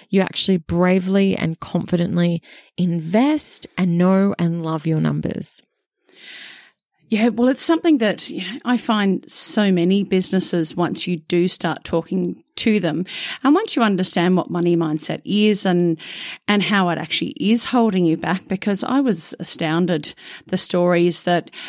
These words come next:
Speaker 2: from, from being a kid, how the things that our parents would say to us or that our teachers or university lecturers, whoever, said to us was incredible, the difference that makes. And also when you start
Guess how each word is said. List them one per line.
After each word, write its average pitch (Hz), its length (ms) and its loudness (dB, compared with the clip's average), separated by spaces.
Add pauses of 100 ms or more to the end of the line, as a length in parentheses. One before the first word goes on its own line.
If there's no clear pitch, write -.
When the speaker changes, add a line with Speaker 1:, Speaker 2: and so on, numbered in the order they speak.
Speaker 2:
from, 214 640 2
from 214 240 2
being 233 320 4
a 202 80 2
kid, 220 460 0
how - 440 -6
the 175 500 -2
things 202 280 2
that 185 120 -2
our 190 120 2
parents 247 560 0
would 185 100 0
say 165 280 0
to 170 160 -4
us 156 220 -4
or 165 260 0 (320)
that 196 120 2
our 214 160 4
teachers 202 720 0
or 156 360 0 (340)
university 214 580 2
lecturers, 170 480 -4
whoever, 180 540 -2 (240)
said - 300 0
to 190 100 -2
us - 180 -4
was 208 320 0 (140)
incredible, 208 600 2
the 170 140 -4
difference 180 540 -4
that - 220 -8
makes. - 440 -2 (320)
And 262 140 4
also 302 320 2
when 175 180 2
you 180 100 4
start 170 460 0